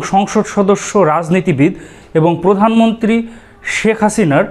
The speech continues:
বেসরকারি শিল্প ও বিনিয়োগ উপদেষ্টা সালমান এফ রহমান সম্পর্কে পাঁচটি অজানা তথ্য আমি আপনাদেরকে শেয়ার করব, যেটা জানলে আপনারা অবশ্যই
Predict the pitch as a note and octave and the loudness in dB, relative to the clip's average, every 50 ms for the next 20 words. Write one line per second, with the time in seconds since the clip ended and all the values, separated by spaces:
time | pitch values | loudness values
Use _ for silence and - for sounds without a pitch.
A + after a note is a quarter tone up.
0 | - - _ _ _ B2 A#2+ F3 F3 - - A3 G#3 G#3+ - G#3 G3+ G3+ G3 - | -8 -18 _ _ _ -2 -2 -2 -2 0 0 0 0 2 0 0 0 0 0 -2
1 | - - B3+ B3+ A3 A3+ C4 B3 G#3+ F#3 D#3 C3+ F3 F#3 G3 G#3 G#3 G3 F#3+ G3+ | 0 0 2 0 2 2 2 2 2 2 2 2 2 4 4 4 2 2 2 0
2 | F#3 D#3+ F#3+ G3+ F#3+ F#3+ F3 - - - D#3+ E3 A3 - - - - - - - | 0 2 2 2 2 2 0 -2 -2 -2 0 0 0 -2 -6 -14 -20 -20 -18 -12
3 | - - - G#3+ A#3 B3 B3 A#3+ A#3+ A#3+ A#3 A3 - G3+ G#3 G3+ A3+ A3+ A3+ A3 | -10 -6 -2 -2 0 0 0 0 0 0 -2 -2 0 0 0 0 2 0 0 0
4 | G#3+ - A3+ A3 G#3 - G#3+ G3+ E3+ - D3+ F#3 B3 - - - - - - - | -2 -2 -2 -2 0 0 -2 -2 0 0 0 0 0 -2 -8 -18 -20 -20 -6 -4
5 | - E3 - - - F#3 G3 - F#3 G3 F#3+ A3 A#3 A3+ A#3 A3+ - A3+ A3+ A3+ | -4 -4 -4 -4 -2 -2 0 0 0 0 0 0 2 2 0 0 0 -2 -2 -2
6 | - - G#3 F3 E3+ D#3+ D3+ - D#3 C#3+ C#3+ D3 C3+ - D3+ C#3+ - - G3+ A3 | -2 -2 0 0 0 0 0 0 0 0 0 0 0 -2 -4 -2 0 0 0 0
7 | G#3 G#3 A3 G3 E3 C3 D3+ A#3 C4 - - - - - - - C3+ D#3+ G#3 A3 | 0 0 0 0 0 2 0 0 0 -2 -10 -18 -20 -20 -12 -4 -2 0 2 2
8 | A3+ F3+ D#3 A#3 B3+ B3+ C4+ C4 A#3+ G#3 F#3+ - F#3 F3+ E3 F3 F#3 A#3+ A#3 - | 2 0 0 0 0 0 0 2 0 0 0 0 0 0 2 2 0 0 -4 -4
9 | - F3 E3 A#3+ | -2 0 0 0